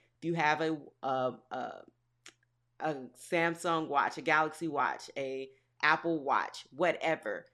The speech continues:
a Fitbit, whatever tool you use, I want you to utilize it to the fullness. Your reminders to drink water,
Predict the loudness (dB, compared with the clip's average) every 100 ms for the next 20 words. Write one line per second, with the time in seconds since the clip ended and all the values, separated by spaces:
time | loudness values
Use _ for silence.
0 | _ -4 -4 -2 0 0 -2 -6 -6 -6
1 | -12 _ _ 2 4 4 0 -4 -8 -2
2 | 0 2 -2 -6 -6 -6 -4 -4 -6 -6
3 | 0 2 2 -4 -4 -4 -4 -4 -4 0
4 | 0 0 -6 -10 -10 -10 -8 -8 -8 -12
5 | -14 -20 _ _ 2 2 2 4 4 4
6 | 2 -4 -6 -12 -8 -8 -8 -8 -2 0
7 | 0 -2